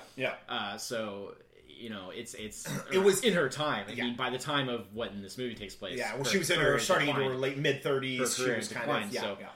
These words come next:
Speaker 2: well, um, so that's the funny thing. Okay, so that's what I was trying to mention earlier, was that, so what I thought was funny was the whole thing about the ages,
Speaker 1: Hmm.
Speaker 2: because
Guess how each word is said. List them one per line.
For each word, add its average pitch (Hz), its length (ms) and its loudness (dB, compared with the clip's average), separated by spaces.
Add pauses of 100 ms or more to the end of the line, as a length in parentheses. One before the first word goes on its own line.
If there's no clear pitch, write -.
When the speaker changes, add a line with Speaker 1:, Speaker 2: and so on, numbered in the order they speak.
Speaker 2:
well, 180 280 2 (280)
um, 139 240 -2
so 165 120 -4
that's 175 260 2
the 139 140 -8
funny 147 240 -2
thing. 135 200 -6
Okay, 135 200 -4
so 147 120 -4
that's 143 140 0
what 147 100 0
I - 20 0
was 120 100 -6
trying 117 180 -4
to 104 60 -6
mention 104 260 -8
earlier, 120 320 -4
was 113 140 -8
that, 107 300 -6 (100)
so 117 140 -8
what 117 120 -2
I 113 60 -2
thought 110 220 -4
was 104 120 -8
funny 110 280 -8
was 101 280 -10
the 107 120 -12
whole 104 160 -8
thing 104 160 -10
about 95 220 -10
the 87 160 -10
ages, 98 420 -8 (140)
Speaker 1:
Hmm. 101 100 -10
Speaker 2:
because 107 420 -4